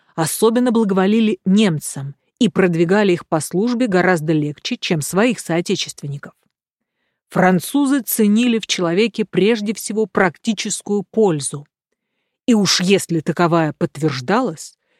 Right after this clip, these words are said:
деятель совершал головокружительную карьеру, будь он хоть негром.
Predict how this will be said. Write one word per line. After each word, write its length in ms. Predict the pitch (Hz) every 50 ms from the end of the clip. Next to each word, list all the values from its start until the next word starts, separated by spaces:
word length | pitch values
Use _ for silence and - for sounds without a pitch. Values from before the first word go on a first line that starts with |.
| _ _ _ _ -
деятель 640 | 170 156 151 147 214 240 262 269 254 - - 254 247
совершал 680 | - - 240 220 233 - - - 226 220 208 202 - -
головокружительную 1040 | 175 175 254 285 240 254 226 - 233 220 190 180 175 156 - - 156 151 156 156 143
карьеру, 640 | - 165 160 156 143 135 156 147 143 135 151 160 - _ _ _ _ -
будь 280 | 202 226 320 277 -
он 80 | 247 208
хоть 260 | - - 202 180 -
негром. 580 | 170 160 160 147 139 139 - - 151 170 180